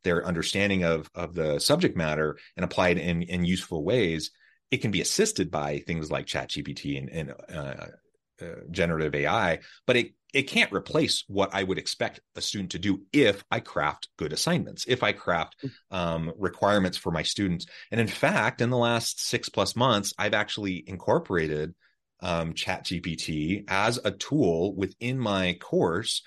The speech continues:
uh, and encourage my students to utilize it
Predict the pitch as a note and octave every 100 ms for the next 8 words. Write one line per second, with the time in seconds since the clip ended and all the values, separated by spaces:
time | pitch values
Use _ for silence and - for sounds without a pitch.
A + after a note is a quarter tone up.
0 | - _ _ _ F#2 F2 G#2+ G#2 G2+ B2
1 | C#3 B2 A#2 - B2 B2+ - G#2+ G#2+ F#3
2 | C#3+ C#2 - - -